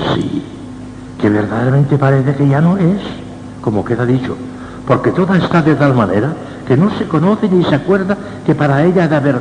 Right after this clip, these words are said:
cielo, ni vida, ni honra, porque toda está empleada en procurar la de Dios, que parece que las palabras que le dijo su majestad hicieron efecto de obra, que fue que mirase ella por sus cosas, que él miraría por las suyas.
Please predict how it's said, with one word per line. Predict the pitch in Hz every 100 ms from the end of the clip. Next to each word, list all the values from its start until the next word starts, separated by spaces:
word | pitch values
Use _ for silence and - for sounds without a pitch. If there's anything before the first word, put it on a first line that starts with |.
| -
cielo, | 92 123 131 135 131 - -
ni | 104
vida, | 117 143 143 131
ni | 95 110
honra, | 131 123 120 - - - - - -
porque | - -
toda | - 294 240
está | -
empleada | 214 151 143 175 185
en |
procurar | 147 143 135 135 175
la | 160 139
de | 110
Dios, | 104 170 208 - - - - - - -
que | 147
parece | 151 180 220 247
que | 151
las | 139
palabras | - 139 226 -
que | 180
le | 151
dijo | 180 175
su | 147 156
majestad | 131 - - 180 - - - -
hicieron | 131 131 208 185
efecto | 139 190 202 208
de | 190
obra, | 113 90 76 - - - - -
que | 135
fue | 165 196 - - -
que | 143
mirase | 127 156 202 - 156 123 -
ella | 147 131
por | 123 120 -
sus | 110
cosas, | 202 180 202
que | -
él | 170
miraría | 160 143 123 127
por | 127
las | 101 80
suyas. | 73